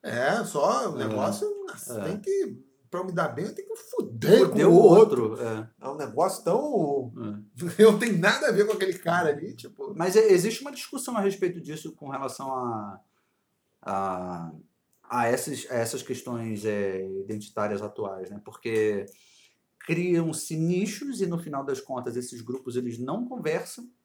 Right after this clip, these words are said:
Speaker 2: e, então, não existem interseções entre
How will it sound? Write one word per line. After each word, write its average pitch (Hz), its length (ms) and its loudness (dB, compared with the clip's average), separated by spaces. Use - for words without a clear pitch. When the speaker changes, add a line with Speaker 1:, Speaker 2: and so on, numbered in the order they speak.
Speaker 2:
e, 117 1040 -4
então, 131 300 -4
não 160 160 0
existem 135 760 -6
interseções 165 920 -6
entre 143 240 -8